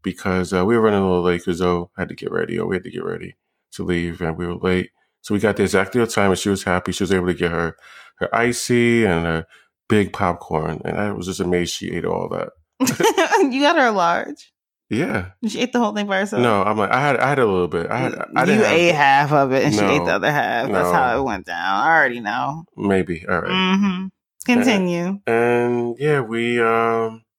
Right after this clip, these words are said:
Speaker 1: we, we enjoyed the movie. It was funny. She was laughing, and
Speaker 2: <laughs>
Speaker 1: uh, yeah, after we, uh, you know, she was telling me, "Oh, Daddy, thank you, thank you. I, I enjoyed it." And then, uh, we, um,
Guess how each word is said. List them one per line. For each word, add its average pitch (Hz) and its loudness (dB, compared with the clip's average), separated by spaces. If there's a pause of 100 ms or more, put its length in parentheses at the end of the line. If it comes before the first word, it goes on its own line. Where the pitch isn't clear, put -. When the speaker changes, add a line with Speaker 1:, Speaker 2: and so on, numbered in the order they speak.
(240)
Speaker 1:
we, 104 -4 (680)
we 104 -2
enjoyed 98 4
the 104 2
movie. 101 2
It 120 -8 (280)
was - -2
funny. 101 2
She 104 -4
was 104 0
laughing, 104 2
and 85 -2
Speaker 2:
<laughs> 302 -6 (260)
Speaker 1:
uh, 92 0
yeah, 107 2
after 101 0
we, 104 0
uh, 98 2
you 165 -2
know, 143 4
she 131 -2
was 123 -4
telling 127 0
me, 135 2
"Oh, 160 4
Daddy, 147 2
thank 143 -2
you, 139 0
thank 139 -2
you. 127 0
I, 117 2 (160)
I 120 -4
enjoyed 120 0
it." 120 0 (440)
And 95 -4
then, 98 2
uh, 98 4
we, 101 -2
um, 92 0